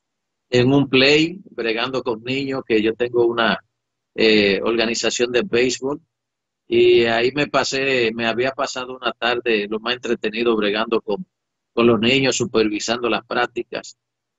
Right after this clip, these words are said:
Y al llegar a mi casa, pues, eh, recibí esa gran noticia de que había sido designado comandante general de la Fuerza Aérea de República Dominicana con el rango de mayor general. Y como le citaba al inicio de la entrevista,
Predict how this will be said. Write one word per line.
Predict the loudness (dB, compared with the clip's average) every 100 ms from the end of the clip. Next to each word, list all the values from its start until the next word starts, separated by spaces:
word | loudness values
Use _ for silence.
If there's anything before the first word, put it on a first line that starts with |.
| _ _ _
Y | 4 6 4 4
al | 2 0
llegar | 0 0 -2
a |
mi | -4 -6
casa, | -8 -6 -8 -8
pues, | -6 -4 -6 -8
eh, | -4 -2 -2 -4 -10 _ _ _ _
recibí | 0 0 4 4 4 4
esa | 2 0
gran | 0 -2
noticia | -6 -8 -8 -4 -2
de | -2
que | -2
había | -2 -2
sido | -4 -4 -2
designado | -4 -6 -2 -2 -2 -8 _ _ _ _ _ _ _ _
comandante | 0 0 0 0 -2 -4
general | -2 -2 -2 -2
de | -4
la | -6
Fuerza | -6 -8 -6 -6
Aérea | -6 -8 -10 -14
de | -14
República | -12 -8 -2
Dominicana | 0 0 -2 0 0 -2
con | -6 -12
el | -4
rango | -2 0
de | 0 0
mayor | -2 -2 -4 -4
general. | -8 -8 -12 _ _ _ _ _ _ _
Y | 0 2
como | 2 4
le | 2
citaba | 2 -4 -2 -4 0 -2
al | -2 -4
inicio | -4 -6 -4 -4
de | -2
la | -6
entrevista, | -4 -6 -6 -8 -12 -20